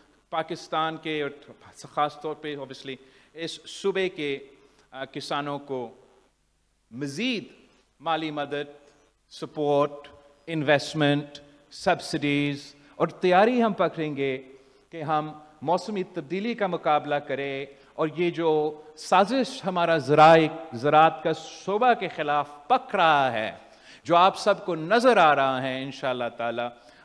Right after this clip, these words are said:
उसका भी हम ज़रूर मुकाबला करेंगे। और पाकिस्तान की मीशत में पाकिस्तान का किसान अहम किरदार हमेशा अदा करते हैं,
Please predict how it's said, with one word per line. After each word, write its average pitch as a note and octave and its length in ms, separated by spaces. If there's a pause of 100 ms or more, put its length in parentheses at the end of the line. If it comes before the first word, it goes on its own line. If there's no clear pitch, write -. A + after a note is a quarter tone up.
(120)
उसका F#3+ 320
भी D3+ 280 (520)
हम D3+ 160
ज़रूर D#3 340
मुकाबला F#3 500
करेंगे। F#3 680 (320)
और D#3 80 (100)
पाकिस्तान D#3+ 540
की D#3+ 140
मीशत C#3+ 560
में C3 300 (300)
पाकिस्तान C#3 600
का B2+ 120
किसान A#2 720 (300)
अहम D#3 260
किरदार A#2 520 (280)
हमेशा C3+ 440
अदा A2 300 (120)
करते E3 340
हैं, C#3+ 560